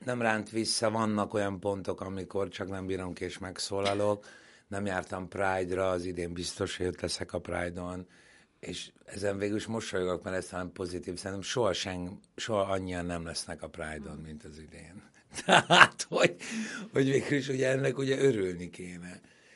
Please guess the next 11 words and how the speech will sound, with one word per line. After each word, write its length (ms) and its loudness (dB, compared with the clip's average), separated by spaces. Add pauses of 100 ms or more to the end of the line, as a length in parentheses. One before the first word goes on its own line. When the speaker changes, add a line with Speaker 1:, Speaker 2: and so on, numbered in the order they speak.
(240)
Speaker 1:
Ö, 480 6 (1700)
döbbenten 960 4
nézem, 1000 -8
hogy 120 -14
mi 140 -10
történik. 920 -16 (460)
Az 200 2
én 360 8
életemet 1000 2
még 560 -2 (160)
nagyon 840 -4